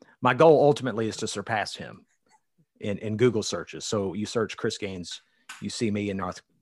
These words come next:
not Garth Brooks. It's not going so well currently, but I'm working, I'm working towards that.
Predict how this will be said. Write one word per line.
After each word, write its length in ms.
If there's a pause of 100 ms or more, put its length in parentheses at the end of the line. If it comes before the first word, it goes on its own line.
(140)
not 180
Garth 160 (260)
Brooks. 200
It's 160
not 120
going 220
so 160
well 160
currently, 440 (280)
but 100
I'm 60
working, 420
I'm 120
working 260
towards 240
that. 220